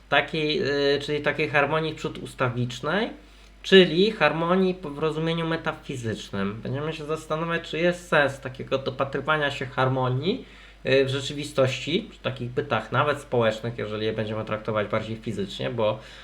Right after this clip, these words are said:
no, mam trochę już tego orientacji w świecie prawa, widzę, jak to wygląda. E, no, ma-, ma-, w-, bardzo chciałem nagrać o tym materiał już od dłuższego czasu, ze względu na to, że widzę, jak wyglądają zajęcia z prawa pracy,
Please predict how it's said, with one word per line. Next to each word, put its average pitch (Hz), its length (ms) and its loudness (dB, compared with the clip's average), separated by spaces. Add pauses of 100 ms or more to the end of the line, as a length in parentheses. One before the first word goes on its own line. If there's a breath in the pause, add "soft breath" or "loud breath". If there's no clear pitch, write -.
(160 loud breath)
no, 156 80 6
mam 175 220 10
trochę 139 320 2
już 123 180 4
tego 120 640 0
orientacji 135 680 2
w - 40 -10
świecie 127 320 -4
prawa, 113 460 2
widzę, 135 280 -4
jak 117 260 0
to 113 360 0
wygląda. 127 800 4 (580 loud breath)
E, 151 960 4 (460)
no, 170 120 -4
ma-, 165 200 2
ma-, 170 440 2
w-, 160 260 2
bardzo 180 340 8 (120)
chciałem 214 300 6
nagrać 196 400 8
o 190 60 4
tym 185 160 0
materiał 180 440 6
już 160 140 0
od 156 100 -2
dłuższego 170 420 0
czasu, 175 320 2
ze 147 120 -6
względu 147 320 0
na 151 140 2
to, 147 180 -2
że 139 200 0
widzę, 139 320 4
jak 131 100 2
wyglądają 127 640 2
zajęcia 127 440 0
z 123 60 -6
prawa 120 320 -2
pracy, 135 480 2